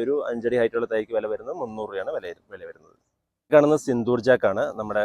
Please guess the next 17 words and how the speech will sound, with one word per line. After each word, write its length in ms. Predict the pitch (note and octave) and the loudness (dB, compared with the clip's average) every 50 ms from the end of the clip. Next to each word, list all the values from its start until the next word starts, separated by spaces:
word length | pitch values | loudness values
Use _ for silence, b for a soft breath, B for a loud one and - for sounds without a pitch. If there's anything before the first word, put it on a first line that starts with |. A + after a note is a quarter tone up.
| G#2 - | 0 -2
കൊല്ലം 240 | G#2+ G#2 G#2 G#2+ G2+ - | -4 -4 -4 -6 -8 -6
സ്വദേശിയാണ് 440 | G#2+ A2 A2 G2+ - B2+ G#2+ G#2 G2+ - | -4 -4 -4 -2 -2 -4 -4 -4 -6 -8
സിന്ദൂർ 220 | G2+ F#2+ F#2+ G2 F2+ G2+ | -12 -14 -14 -14 -12 -10
ജാക്ക്. 220 | F#2+ F#2 - A#2 C3 - - _ _ G#2 | -10 -8 -6 -6 -8 -8 -10 _ _ -14
ആ, 40 | G2 F#2+ F#2 F#2 F#2 F#2+ F2+ F2 - _ - G2+ G2 | -12 -10 -8 -8 -6 -6 -8 -8 -10 _ -10 -10 -8
അത്യാവശ്യം 260 | - - A2+ A2+ G#2 A#2 | -6 -8 -8 -6 -4 -2
ചുവപ്പ് 360 | G#2+ G#2 G#2 - - A#2+ A#2 - A2+ | -2 -2 -2 -2 -4 -4 -2 -2 -2
കളറുള്ള, 400 | G#2+ G2 A2 G#2 G#2 A#2 C#3+ C#3+ - _ - | -2 0 0 0 0 0 -2 -2 -4 _ -6
ചുളിക 200 | G#2 F#2+ G2 A2+ G#2+ G2+ | -6 -2 0 0 0 0
കട്ടിയുള്ള 460 | - _ - A2 G2+ G2 G#2 C#3 - - - G2+ | -2 _ -2 -2 0 0 0 -2 -4 -4 -6 -6
നല്ലൊരു 260 | G#2 G#2+ A#2+ A#2+ A#2+ A2+ | -2 0 0 2 2 2
വെറൈറ്റിയാണ് 400 | G#2+ G#2 G2+ - G#2+ G2+ A2 C#3 - - | 2 2 0 -2 -2 -2 -2 -2 -4 -4
സിന്ദൂർ 260 | G#2+ G2+ F#2+ G2 F2+ F2 G2 | -6 -6 -6 -6 -6 -6 -6
ജാക്ക്. 200 | F2+ F2 - F#2+ - - | -8 -8 -8 -12 -12 -10
ചെമ്പരത്തി 360 | A2 G#2 G2 G#2+ G2 - A2+ A2 | -10 -8 -6 -8 -4 -2 -2 -2
വരിക്കാനും 360 | G#2+ G#2 - G#2+ A#2+ C#3+ D#3 - - | -2 -2 -4 -4 -4 -6 -6 -4 -2
പേരുണ്ട്. 340 | G#2+ G2+ F#2+ F2+ F2+ G#2+ | 0 0 0 -2 -2 -4